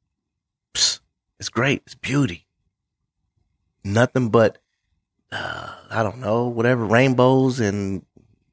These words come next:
birds chirping and <laughs> whatever it is to you, whatever your greatness looks like.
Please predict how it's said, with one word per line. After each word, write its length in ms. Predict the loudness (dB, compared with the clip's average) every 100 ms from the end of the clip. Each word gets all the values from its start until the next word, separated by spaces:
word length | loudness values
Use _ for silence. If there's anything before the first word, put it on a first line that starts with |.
| 0
birds 340 | 2 2 -2
chirping 460 | -2 0 0 0 -4
and 260 | -4 -6 -2 -2 -2 -6
<laughs> 280 | -6 -4 2
whatever 460 | 4 4 4 4
it 80 | 4
is 220 | 4 4
to 120 | -2
you, 260 | -2 0 0
whatever 380 | 2 2 4 2
your 100 | 2
greatness 480 | 4 2 2 -4 0
looks 300 | 0 0 -4
like. 260 | -4 -6